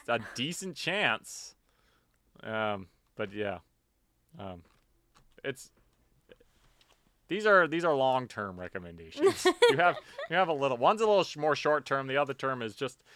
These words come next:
Speaker 1: when it happens.
Speaker 2: Yeah, when it
Speaker 1: Do it.
Speaker 2: happens.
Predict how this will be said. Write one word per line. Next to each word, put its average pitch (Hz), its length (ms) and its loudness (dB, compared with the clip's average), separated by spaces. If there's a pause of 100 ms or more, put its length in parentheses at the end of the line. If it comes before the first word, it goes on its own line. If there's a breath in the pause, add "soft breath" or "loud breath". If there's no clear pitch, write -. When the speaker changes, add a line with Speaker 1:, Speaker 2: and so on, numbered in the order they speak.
(160 soft breath)
Speaker 1:
when 214 200 6
it 151 100 10
happens. 104 560 8 (120)
Speaker 2:
Yeah, 247 220 10
when 262 160 8
it 302 120 8
Speaker 1:
Do 277 60 8
it. - 20 10
Speaker 2:
happens. 190 720 4